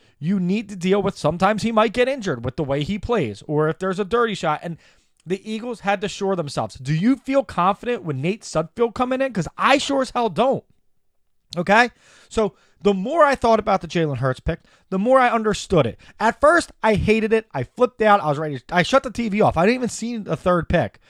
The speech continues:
um, the third round pick. I shut the T V off. I was that done with the Philadelphia Eagles.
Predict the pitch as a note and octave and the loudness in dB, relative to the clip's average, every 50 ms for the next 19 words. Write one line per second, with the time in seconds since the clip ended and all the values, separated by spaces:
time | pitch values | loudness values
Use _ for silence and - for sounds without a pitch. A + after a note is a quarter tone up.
0 | _ _ _ _ - - D3+ D3 C#3+ D3 C#3 - F3+ E3+ E3 E3+ D#3 C3+ F#3+ E3 | _ _ _ _ -4 0 0 0 0 -2 -4 -2 -2 -2 0 -2 -2 0 0 -2
1 | - - F3 E3 - - - A#3+ B3 - - F3+ - G#3 G3 F#3 F3 D#3 B2 - | 0 0 0 0 0 2 2 2 2 2 -4 -12 -10 -8 -6 -6 -4 -6 -6 -8
2 | E2 - - D#3+ E3+ F3 E3+ D#3+ C3+ B2+ D3+ F#3 G#3 A3 - - D3+ B2+ _ - | -10 -8 -2 0 2 2 2 0 -2 0 2 4 4 4 2 -4 -12 -10 _ 4
3 | E3+ F3+ E3+ D3 B2 A#2+ A#2 _ _ _ - _ _ _ - - D#3+ F3 - F3 | 6 6 6 6 4 0 -6 _ _ _ -20 _ _ _ -8 -4 -4 -2 -2 -4
4 | - - F3 D#3+ D3+ D3+ D3+ D3+ - - E3 D3+ - G3 A3+ A3+ F3+ D#3 C#3+ C#3 | -4 0 0 2 2 2 2 0 0 -2 -6 -8 -6 -6 -4 -4 -2 -2 -2 -2
5 | - | -4